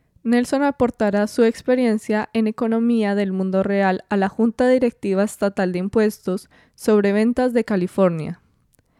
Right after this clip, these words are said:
En el Ayuntamiento de Fresno, es presidente del Comité de Finanzas y Auditoría,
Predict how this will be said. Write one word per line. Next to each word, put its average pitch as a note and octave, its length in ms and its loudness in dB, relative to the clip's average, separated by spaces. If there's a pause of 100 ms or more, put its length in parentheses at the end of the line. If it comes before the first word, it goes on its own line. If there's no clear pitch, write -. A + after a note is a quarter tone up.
(360)
En A#3 160 0
el A#3 120 4
Ayuntamiento A#3+ 720 2
de C#4 100 6
Fresno, G#3 600 0 (460)
es A#3+ 120 0
presidente B3 600 2
del A3 140 2
Comité A#3 420 2
de G3 160 2
Finanzas G3 640 -2
y A3+ 60 2
Auditoría, F#3 840 0